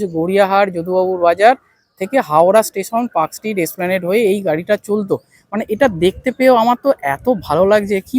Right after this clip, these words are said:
বলবো আপনাদের, বিশ্বাস করুন। মানে তৎকালীন কলকাতায় কি ধরনের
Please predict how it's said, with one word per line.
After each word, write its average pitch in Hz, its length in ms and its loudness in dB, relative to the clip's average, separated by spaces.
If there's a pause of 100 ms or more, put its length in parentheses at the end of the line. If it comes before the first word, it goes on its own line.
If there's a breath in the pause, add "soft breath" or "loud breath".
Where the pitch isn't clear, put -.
(140)
বলবো 175 200 2 (100)
আপনাদের, 180 260 -2 (100)
বিশ্বাস 202 320 -6
করুন। 226 180 -4 (400 soft breath)
মানে 185 140 2 (200)
তৎকালীন 226 440 4 (120)
কলকাতায় 220 540 2
কি 208 80 -6 (100)
ধরনের 214 300 0